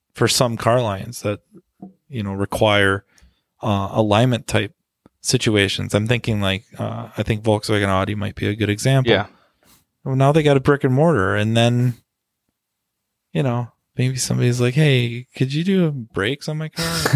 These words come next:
Speaker 1: "I, I don't know if I really wanna," you know, we don't really do that, but, "Oh, 'cause it's you." And then they find out, like, there's a lot of money in this stuff.
Speaker 3: <laughs>
Speaker 1: And now the brick and mortar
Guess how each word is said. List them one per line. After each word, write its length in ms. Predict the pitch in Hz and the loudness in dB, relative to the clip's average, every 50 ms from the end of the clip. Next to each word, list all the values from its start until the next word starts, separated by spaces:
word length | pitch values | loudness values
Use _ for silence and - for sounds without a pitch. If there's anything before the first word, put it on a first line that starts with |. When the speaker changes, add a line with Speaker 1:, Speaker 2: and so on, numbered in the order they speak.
| - - | 2 2
Speaker 1:
"I, 300 | - 165 170 - - - | 2 2 2 2 0 -2
I 20 | |
don't 200 | - - 466 - | -2 0 2 2
know 100 | - 90 | 0 0
if 60 | 90 - - - | 0 0 0 0
I 20 | |
really 240 | 87 90 92 - 90 | 0 -2 -4 -4 -4
wanna," 260 | 92 95 92 92 104 - - - | -6 -8 -8 -10 -10 -10 -6 -6
you 60 | - | -4
know, 100 | 110 117 | -4 -2
we 100 | 147 175 | -2 0
don't 180 | 185 165 139 117 | 0 0 0 0
really 240 | 104 101 92 87 82 | -2 -2 -4 -4 -4
do 240 | 82 87 90 92 87 | -6 -6 -6 -6 -6
that, 340 | 90 90 87 90 90 95 92 | -6 -6 -6 -6 -8 -8 -8
but, 340 | - - 85 90 - - - | -8 -8 -8 -10 -4 0 2
"Oh, 240 | 147 135 131 127 123 | 2 2 2 -2 -6
'cause 340 | 120 123 - 170 165 151 147 | -8 -4 0 0 0 0 -2
it's 180 | 127 - - | -6 -6 -6
you." 300 | 107 110 107 104 95 92 87 - - - - - - - - - - - - - - | -2 0 0 2 0 0 -2 -6 -10 -18 -20 -20 -20 -20 -20 -20 -18 -14 -14 -12 -8
And 80 | - 156 | -6 -2
then 100 | 180 185 | 0 2
they 100 | 196 185 | 2 2
find 300 | - - 190 175 175 180 | 2 2 2 2 4 4
out, 200 | 196 180 147 120 | 4 2 2 2
like, 340 | 120 120 117 113 113 _ _ _ _ _ - | 2 0 0 0 -2 _ _ _ _ _ -6
there's 140 | - 220 190 | -4 -2 0
a 60 | 139 113 | 0 0
lot 360 | 113 113 135 143 139 139 147 | 2 2 2 2 2 2 2
of 60 | 147 | 2
money 300 | 151 180 202 185 147 131 | 2 2 0 2 0 0
in 100 | 117 113 | 0 -2
this 180 | 113 110 101 - | -2 -4 -6 -6
stuff. 480 | - - 143 117 98 - - - - _ _ - | -6 -6 -6 -6 -6 -8 -12 -20 -20 _ _ -16
Speaker 3:
<laughs> 300 | - - - - 151 - - - - 170 - - | -14 -4 0 0 0 0 0 0 0 0 0 0
Speaker 1:
And 140 | - - 151 | 0 0 2
now 160 | 151 160 165 | 4 4 4
the 100 | 165 170 | 2 2
brick 280 | 156 143 180 175 - - | 0 2 0 0 0 0
and 120 | 175 170 | -2 0
mortar 540 | 165 160 175 185 180 170 156 151 147 139 127 | 0 0 0 0 0 2 2 0 0 -2 -4